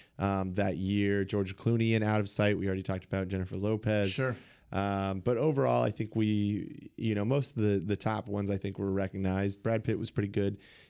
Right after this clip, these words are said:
Speaker 1: in Meet Joe Black that year.
Speaker 2: Sure.
Speaker 1: Um, those, there was a lot of really strong acting performances, I felt like, at least in the lead role, uh, in this year.
Speaker 2: Yeah, there was, definitely. Best Director,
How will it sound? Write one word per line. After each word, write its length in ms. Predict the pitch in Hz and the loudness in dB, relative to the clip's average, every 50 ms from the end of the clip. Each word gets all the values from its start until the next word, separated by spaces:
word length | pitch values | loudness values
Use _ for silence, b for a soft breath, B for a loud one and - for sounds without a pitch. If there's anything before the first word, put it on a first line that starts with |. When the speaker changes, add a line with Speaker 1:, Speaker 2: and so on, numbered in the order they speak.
| B | B
Speaker 1:
in 280 | - 95 98 98 95 95 | -2 0 0 2 2 0
Meet 180 | 101 104 104 - | 0 0 0 0
Joe 180 | 104 98 95 | 0 0 0
Black 400 | 90 98 92 101 101 104 104 - | 0 0 0 2 0 0 0 -2
that 180 | - 107 101 - | -2 -2 0 0
year. 220 | 98 98 101 101 | 2 2 4 4
Speaker 2:
Sure. 360 | 101 101 101 104 123 123 151 - - - - | 4 4 4 2 0 0 -2 -6 -8 -8 -4
Speaker 1:
Um, 260 | - 98 98 98 95 95 | -2 0 0 0 0 0
those, 340 | 98 98 90 - - - - - | 0 0 0 -2 -4 -6 -8 -6
there 160 | - 110 123 | 0 2 4
was 120 | 147 139 139 | 4 4 4
a 40 | |
lot 300 | 143 135 120 120 139 151 | 2 2 2 2 2 2
of 140 | 151 123 110 | 2 2 2
really 240 | 113 123 127 123 117 | 4 4 4 4 4
strong 500 | - - - - 113 113 110 110 107 104 | 2 2 0 2 2 2 0 0 -2 -2
acting 340 | 107 107 107 - - 101 95 | -2 -2 -2 -2 -2 -2 -2
performances, 600 | 92 92 87 - 98 95 95 95 - - 98 92 | -2 -2 -2 -2 -2 -2 0 0 0 0 0 0
I 60 | 95 | 0
felt 260 | 92 - - 95 90 - | 0 -2 -2 -4 -2 -2
like, 200 | 98 95 90 98 | -2 -2 -2 -2
at 140 | 98 90 | -4 -2
least 280 | 95 117 113 104 - - | 0 0 2 2 0 0
in 100 | 104 98 | 0 0
the 100 | 98 95 | 0 0
lead 460 | 95 95 104 104 107 107 104 98 - - - - | 0 0 0 0 0 -2 -2 -6 -8 -12 -12 -10
role, 540 | - 110 101 101 98 98 98 95 95 95 B B B B B B B - | -6 -2 0 0 2 2 0 0 -2 -6 B B B B B B B -4
uh, 280 | 92 92 95 92 90 - | -2 -2 0 -2 -2 0
in 180 | 90 95 95 95 | 0 0 2 2
this 240 | 98 92 - - | 0 0 0 0
year. 280 | 92 92 90 95 98 - - - | 0 0 0 -2 -4 -8 -8 -2
Speaker 2:
Yeah, 240 | - 139 156 139 127 | 0 2 2 2 0
there 160 | 123 165 185 | 0 -2 0
was, 240 | 180 147 117 107 - - | 0 0 0 -2 -2 -2
definitely. 600 | - - 139 - - 131 113 - 110 104 78 B B B B B B B _ - | 0 -2 -2 0 -2 -4 -4 -4 -4 -6 -6 B B B B B B B _ 0
Best 280 | 180 208 196 - - | 2 4 4 4 2
Director, 720 | - 180 151 143 160 175 180 180 - - 127 104 98 - 113 | 2 0 0 2 2 2 0 0 -2 -4 -4 -4 -6 -8 -12